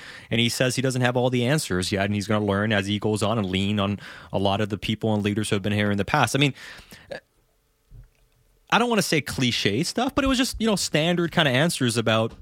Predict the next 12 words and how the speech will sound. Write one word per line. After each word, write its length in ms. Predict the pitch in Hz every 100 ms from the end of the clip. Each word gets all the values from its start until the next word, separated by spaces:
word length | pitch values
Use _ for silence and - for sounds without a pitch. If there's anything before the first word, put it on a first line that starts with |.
| - -
understanding 720 | 139 135 - 117 113 120 117
how 140 | 110
to 80 | 113
be 100 | 113
a 20 | 113
captain. 340 | 170 185 147
And 100 | 165
honestly, 500 | 170 208 220 247 269 - - - -
giving 260 | - 190 254
a 40 |
standard 420 | 190 - 165 156 120
answer 560 | 104 139 165 185 214